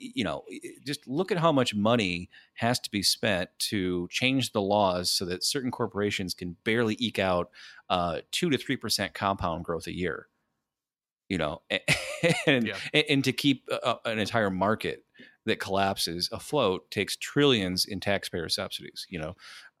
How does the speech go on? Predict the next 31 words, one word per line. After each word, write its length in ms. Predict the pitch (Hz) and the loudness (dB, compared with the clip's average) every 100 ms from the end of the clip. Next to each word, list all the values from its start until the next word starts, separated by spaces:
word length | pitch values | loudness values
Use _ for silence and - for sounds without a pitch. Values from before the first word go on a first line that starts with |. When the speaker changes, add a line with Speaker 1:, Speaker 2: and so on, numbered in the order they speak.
| - | -10
Speaker 1:
Uh, 180 | - - - - | -8 -8 -8 -8
a-, 360 | - - 117 | -6 -6 -2
and 100 | 120 | 2
it's 120 | 120 | 2
just, 220 | - 120 - | 0 -4 -2
it's 180 | 123 - | -4 -2
like 140 | 123 | -2
Speaker 2:
Just 160 | 110 - | -2 0
Speaker 1:
that, 180 | 135 | 0
Speaker 2:
conceptually, 760 | - 175 - 156 143 127 - - | 0 -4 0 2 2 0 -2 -12
Speaker 1:
that 60 | 135 | -4
the 40 | 123 | -2
Speaker 2:
it's 100 | 127 | 2
like 60 | |
Speaker 1:
constant, 520 | 139 147 - 123 113 - - | 2 2 2 2 2 0 -6
yeah, 200 | 160 123 - - - | 0 0 0 -18 -10
the, 160 | 123 120 - | -2 -2 0
the 100 | 185 | -4
con-, 320 | - 143 123 | -2 -2 0
the 140 | - | -4
ca-, 260 | 113 131 139 | -2 -4 -4
capital 460 | - 165 196 135 | 2 2 6 4
has 240 | - 127 139 | 4 0 -2
to 100 | - | -2
keep 180 | 127 110 | -4 0
expanding, 600 | - - 147 135 90 - 117 | -2 0 0 0 -2 -4 0
otherwise 540 | 110 101 98 95 92 | 4 4 4 2 0
it's 240 | - 90 - | -4 -6 -4
not 240 | 90 87 _ - | -4 -4 _ -8
capitalism 520 | - 208 - 87 - | -2 -2 -2 -2 -4
anymore. 400 | - - - - | -6 -10 -10 -12